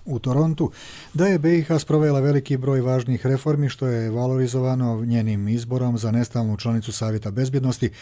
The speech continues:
Ujedinjenih nacija od dvije hiljade i desete do dvije hiljade jedanaeste godine.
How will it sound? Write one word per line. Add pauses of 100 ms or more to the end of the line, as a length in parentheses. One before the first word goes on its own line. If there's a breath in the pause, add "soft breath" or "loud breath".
(220 loud breath)
Ujedinjenih
nacija (120)
od
dvije
hiljade
i
desete
do
dvije
hiljade
jedanaeste
godine.